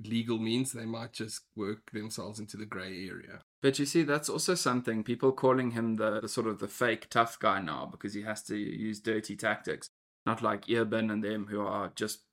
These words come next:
Speaker 2: out and out hard men and impre-, impose themselves
Speaker 1: At
Speaker 2: on
Speaker 1: one
Speaker 2: the
Speaker 1: point,
Speaker 2: opposition.
Speaker 1: Eben was also, uh, uh,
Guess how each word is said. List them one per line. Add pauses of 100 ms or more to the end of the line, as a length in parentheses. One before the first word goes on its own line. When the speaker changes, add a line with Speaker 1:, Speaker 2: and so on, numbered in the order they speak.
Speaker 2:
out
and
out
hard
men
and
impre-,
impose
themselves (240)
Speaker 1:
At
Speaker 2:
on
Speaker 1:
one
Speaker 2:
the
Speaker 1:
point,
Speaker 2:
opposition.
Speaker 1:
Eben
was
also,
uh,
uh,